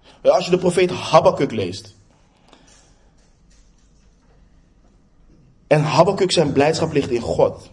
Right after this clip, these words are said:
Het ligt niet in oms-, in zijn omstandigheden. Wat er ook gebeurt, hij spreekt, hij springt van vreugde op in de, in de Heere. Als je naar Habakuk drie gaat.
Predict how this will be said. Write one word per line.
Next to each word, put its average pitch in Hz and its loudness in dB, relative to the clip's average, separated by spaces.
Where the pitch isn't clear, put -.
Het 127 -2
ligt 156 0
niet 180 -6
in 165 -4
oms-, 131 -6
in 139 0
zijn 131 -2
omstandigheden. 117 -6
Wat 143 2
er 190 0
ook 175 2
gebeurt, 135 -2
hij 107 -8
spreekt, 165 -2
hij 123 -2
springt 170 -2
van 127 -4
vreugde 175 -2
op 127 0
in 135 0
de, 123 -6
in 120 -6
de 117 -6
Heere. 117 -4
Als - -20
je 127 -8
naar 123 -2
Habakuk 156 0
drie 139 -8
gaat. - -12